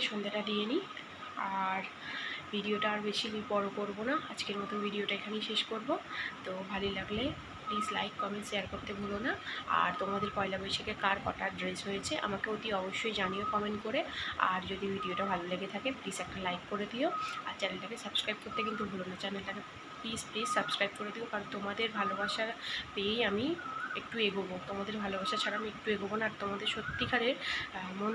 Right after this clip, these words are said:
থেকে বলছি, তোমাদের ভালোবাসা ছাড়া একটু তো এগোতে পারবোই না। আর তোমাদের সাথে একটু কথা না বললে যেন আমার মনটাও কেমন হয়, মাঝে মধ্যে মনে করি যে না একটুখানি পাঁচ মিনিটের হলেও তোমার সাথে কথা বলে নিই। পাঁচ মিনিট না কথা বললে যেন মনে হয় না কি করবো বেকার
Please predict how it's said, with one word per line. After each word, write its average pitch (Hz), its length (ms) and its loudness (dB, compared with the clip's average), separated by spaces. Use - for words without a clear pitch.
থেকে 240 140 4
বলছি, 214 220 2
তোমাদের 208 280 -2
ভালোবাসা 208 440 0
ছাড়া 220 200 0
একটু - 180 -6
তো 233 100 4
এগোতে 214 300 0
পারবোই 233 380 4
না। 226 100 4
আর 214 140 -2
তোমাদের 208 340 2
সাথে 233 180 -2
একটু - 200 -2
কথা 196 220 -4
না 240 120 0
বললে 240 220 2
যেন 233 180 2
আমার 214 180 4
মনটাও 202 340 0
কেমন 202 200 0
হয়, 180 160 -2
মাঝে 196 240 0
মধ্যে 226 180 0
মনে 214 180 2
করি 220 200 0
যে 214 120 2
না 214 60 4
একটুখানি 240 400 0
পাঁচ 220 200 8
মিনিটের 226 340 4
হলেও 247 180 4
তোমার 208 240 0
সাথে 214 220 -2
কথা 202 140 0
বলে 196 200 0
নিই। 190 160 -4
পাঁচ 208 200 2
মিনিট 226 180 -2
না 247 60 6
কথা 247 220 4
বললে 269 220 6
যেন 240 100 4
মনে 214 160 2
হয় 220 160 2
না 208 40 6
কি 277 160 6
করবো 220 280 6
বেকার 196 200 0